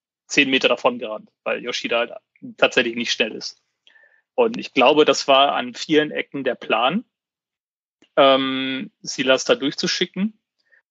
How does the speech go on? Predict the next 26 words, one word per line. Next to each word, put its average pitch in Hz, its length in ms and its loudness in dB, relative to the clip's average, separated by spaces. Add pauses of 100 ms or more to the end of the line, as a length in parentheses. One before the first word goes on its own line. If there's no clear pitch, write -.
Und 131 640 0 (1040)
dementsprechend, 131 960 -2
äh, 123 400 6
für - 180 0
n-, 135 260 -4
für - 140 -2
einen 143 120 0
Stürmer 180 840 4
ist 165 260 -6
das, - 380 -2
glaub 139 180 2
ich, 147 160 0
schwierig, 202 960 -2 (520)
also 127 200 -4
psychologisch 151 680 2
das - 180 -2
zu - 100 -4
spielen, 143 600 0 (720)
die 139 60 -4
ganze 151 320 2
Zeit 147 360 2
auf 135 220 0
den 147 220 2
Steilpass 147 520 2
zu - 120 -4
lauern, 175 560 0